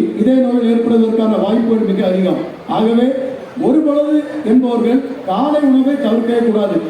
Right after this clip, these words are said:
ஒரு பொழுது பட்டினி இருக்க வேண்டுமானால் மத்தியான உணவை தான் தவிர்த்து பட்டினி இருக்க வேண்டும். இதுதான் சித்தர்கள் கூறிய மரபு. ஆகவே காலை உணவு நாம் வந்து புரத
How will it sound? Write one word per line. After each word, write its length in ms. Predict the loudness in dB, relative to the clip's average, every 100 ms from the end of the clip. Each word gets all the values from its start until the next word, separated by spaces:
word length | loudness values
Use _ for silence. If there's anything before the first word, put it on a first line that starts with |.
| -10 -8
ஒரு 120 | -2 0
பொழுது 300 | 2 2 0
பட்டினி 360 | 0 2 2
இருக்க 200 | 2 0
வேண்டுமானால் 640 | 0 0 0 0 0 -2 -2 -6 -10 -8
மத்தியான 400 | -2 2 4 2 0
உணவை 260 | 0 0
தான் 200 | 0 0 -2 -6 -8
தவிர்த்து 300 | -4 0 0
பட்டினி 320 | 0 -2 0 0
இருக்க 240 | 0 0
வேண்டும். 340 | 0 0 0 -4 -8 -2
இதுதான் 380 | 0 2 2 0
சித்தர்கள் 460 | -2 -2 0 0
கூறிய 220 | 0 0
மரபு. 320 | 0 0 0 -2 -4 -10 -8
ஆகவே 340 | -2 0 2 2 0
காலை 300 | 0 0 0
உணவு 340 | 0 0 0 0 -4 -12 -8
நாம் 220 | -2 2 2
வந்து 160 | 2
புரத 300 | 0 0 0